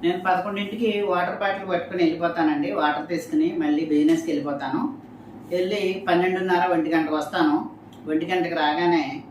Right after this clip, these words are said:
చక్కగా ఒక గంట సేపు రెస్ట్ తీసుకుంటానండి. రెండింటి వరకు, రెండు, ఒకటిన్నర, అంటే పన్నెండున్నర, ఒంటి గంటన్నరకు వస్తాను. వచ్చి రాగానే చక్కగా కొంచెం రెస్ట్ తీసుకుంటాను వన్ అవర్.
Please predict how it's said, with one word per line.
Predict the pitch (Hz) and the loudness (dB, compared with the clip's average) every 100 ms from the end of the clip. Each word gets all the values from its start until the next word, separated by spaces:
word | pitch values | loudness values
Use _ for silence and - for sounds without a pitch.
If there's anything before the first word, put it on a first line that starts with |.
| - - | -20 -14
చక్కగా | - 147 160 175 151 143 - - - - - | -8 -6 -2 0 2 0 -4 -12 -20 -18 -14
ఒక | 151 156 | -6 -4
గంట | 151 143 143 | -2 -2 -2
సేపు | 185 180 165 160 | -2 -2 0 0
రెస్ట్ | 151 143 - | -2 -4 -4
తీసుకుంటానండి. | 185 - 311 147 139 127 123 220 - - - - | -4 0 0 0 0 -2 -2 -2 -6 -14 -18 -4
రెండింటి | 151 165 170 160 | 4 6 6 4
వరకు, | 156 156 139 | 2 -2 -4
రెండు, | - 147 151 170 | -2 2 4 4
ఒకటిన్నర, | 165 151 151 151 147 - | 2 2 2 4 4 0
అంటే | - 151 | -2 -4
పన్నెండున్నర, | - 156 156 156 156 151 156 | 0 4 4 4 2 0 0
ఒంటి | 151 147 | 0 -2
గంటన్నరకు | 147 143 139 143 | -2 -2 -2 -4
వస్తాను. | 139 170 151 156 - 156 | -4 0 2 0 -4 -8
వచ్చి | 135 156 | -6 -2
రాగానే | 160 156 160 180 | 0 0 -2 -4
చక్కగా | 175 - 143 156 151 - - - - - - | -4 -8 -6 -4 -2 -2 -8 -18 -20 -16 -8
కొంచెం | 143 147 | -6 -4
రెస్ట్ | 139 143 - | -4 -6 -2
తీసుకుంటాను | 165 - 147 131 135 156 120 156 | -4 -4 -8 -6 -4 -4 -4 -2
వన్ | 143 | -2
అవర్. | 139 139 | -2 -2